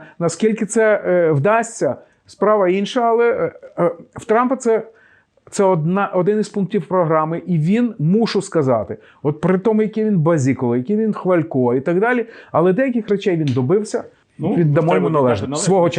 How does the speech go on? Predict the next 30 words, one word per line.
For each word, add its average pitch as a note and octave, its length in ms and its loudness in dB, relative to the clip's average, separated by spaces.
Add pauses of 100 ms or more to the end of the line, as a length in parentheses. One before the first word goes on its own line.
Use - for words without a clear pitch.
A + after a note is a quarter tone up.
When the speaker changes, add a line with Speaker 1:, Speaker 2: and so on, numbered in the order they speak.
Speaker 1:
часу. C#3+ 60 -4 (220)
Speaker 2:
с-, D3 60 -14
саме C3+ 300 -6
оцей, B2 520 -6
е, A#2 280 -6 (100)
проект B2 340 -2
Абра-, B2 400 -2
Авра-, A#2 220 -6
Авраама, B2+ 540 -2
Speaker 1:
Так. D#3 180 4
Speaker 2:
і G#2+ 100 -2
коли B2 280 -2
він, G#2+ 340 -6 (160)
е, - 40 -10
практично, B2+ 540 -2 (320)
ну, B2 140 0
Speaker 1:
З- A#2 40 2
Speaker 2:
безпрецедентний, B2 920 -2
е, A2 180 -4
крок, - 340 -2
е, A2+ 140 -4 (320)
досягнення A2+ 600 -2
мирної A2+ 420 -2
угоди A#2 520 -2
між, B2 400 0
Speaker 1:
М, C3+ 120 2
Speaker 2:
е, C#3+ 40 2
Speaker 1:
на D#3+ 120 4
Близькому D#3 480 2
Сході. B2+ 100 -2